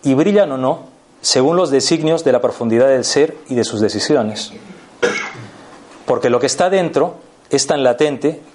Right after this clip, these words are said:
como lo que sale de dentro. Y a esto, Hildegard von Bingen, una mística singular, muy especial, apuntaba:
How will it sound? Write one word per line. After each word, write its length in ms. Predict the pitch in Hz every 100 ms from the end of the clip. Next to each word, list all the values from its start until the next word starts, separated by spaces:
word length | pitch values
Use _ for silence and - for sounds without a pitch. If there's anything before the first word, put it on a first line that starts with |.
| -
como 340 | 123 117 113
lo 120 | 113
que 120 | 113 113
sale 300 | 147 143 120
de 100 | 113
dentro. 420 | 110 104 - - - - - - - - - - - - - - - - - - - - - - - - - - - - - -
Y 140 | 135 123
a 100 | 131
esto, 380 | 151 - 151 156 - - - - - - - - - -
Hildegard 380 | 135 120 127 139
von 160 | 143 127
Bingen, 380 | 131 120 123 - - - - - -
una 160 | 127 120
mística 340 | 131 - 123
singular, 540 | - 117 113 123 123 - - _ _ _ -
muy 240 | 120 123 139
especial, 580 | 139 120 - 120 131 131 - - - - - - - - - -
apuntaba: 640 | 123 135 127 143 117 117